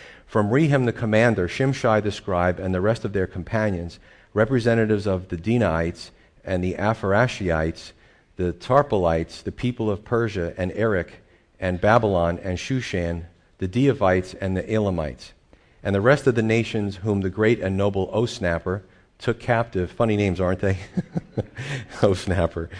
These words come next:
"And took captive and settled in the cities of Samaria and the rest of the region beyond the river," and so forth.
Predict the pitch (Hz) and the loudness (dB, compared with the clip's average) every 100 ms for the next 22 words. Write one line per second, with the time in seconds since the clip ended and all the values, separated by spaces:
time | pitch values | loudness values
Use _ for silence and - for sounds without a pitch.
0 | - - - - - 110 107 143 135 135 | -16 -16 -18 -12 0 0 4 2 4 6
1 | 139 139 117 110 107 - 117 113 104 101 | 8 8 4 6 2 6 6 6 4 0
2 | - - _ _ _ _ _ _ 107 98 | -12 -20 _ _ _ _ _ _ 0 0
3 | - 117 107 92 98 - 98 98 104 101 | 2 2 2 2 -2 -2 -2 2 2 4
4 | 90 85 92 92 87 98 95 101 92 87 | 2 0 -2 -2 2 2 0 -4 -4 -2
5 | 90 85 87 85 85 85 80 113 92 82 | -2 -2 -6 -4 -2 -2 0 0 0 -4
6 | - 95 90 107 101 - 90 73 - | -4 -4 -2 -2 -2 -2 -6 -6 -12